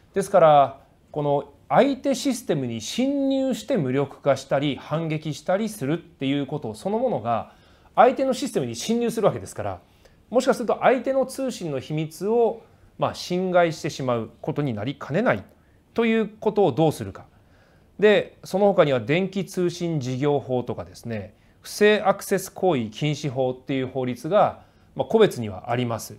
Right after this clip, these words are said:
で、それはあるので、通信の秘密は守らなきゃいけないんだけれども、一方では、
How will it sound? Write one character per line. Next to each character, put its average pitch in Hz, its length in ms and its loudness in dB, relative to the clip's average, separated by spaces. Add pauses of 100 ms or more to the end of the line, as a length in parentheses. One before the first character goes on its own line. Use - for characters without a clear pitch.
(760)
で、 185 500 2
そ - 180 -4
れ 233 80 4
は 240 320 6
あ 254 100 8
る 254 120 0
の 220 160 -2
で、 214 180 0
通 202 260 -4
信 202 160 -6
の 202 80 -2
秘 180 80 -6
密 196 220 -4
は 180 60 2
守 147 220 2
ら 180 60 4
な 185 100 2
き 160 40 -2
ゃ 139 40 -2
い 123 100 -4
け 147 100 -4
な 170 120 0
い 175 60 -2
ん 156 60 -6
だ 120 100 -4
け 180 160 -6
れ 175 100 0
ど 127 80 -4
も、 117 140 -8
一 202 220 -6
方 330 180 -2
で 202 80 0
は、 123 360 0